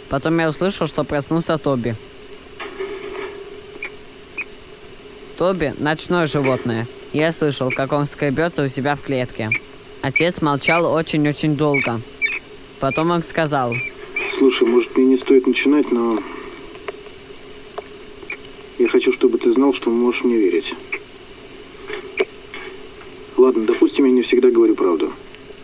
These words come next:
Speaker 2: Видит Бог, Кристофер, я стараюсь. Видит Бог.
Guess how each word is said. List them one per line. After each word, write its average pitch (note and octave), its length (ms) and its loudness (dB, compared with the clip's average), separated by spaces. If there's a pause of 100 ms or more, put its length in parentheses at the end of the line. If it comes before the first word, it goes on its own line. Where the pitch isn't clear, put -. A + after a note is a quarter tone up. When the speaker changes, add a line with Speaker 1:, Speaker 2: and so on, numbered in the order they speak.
(1080)
Speaker 2:
Видит C#3+ 260 4
Бог, C3 280 6
Кристофер, A2+ 480 2
я A2 120 6
стараюсь. A2+ 540 4 (160)
Видит B2+ 240 4
Бог. - 300 2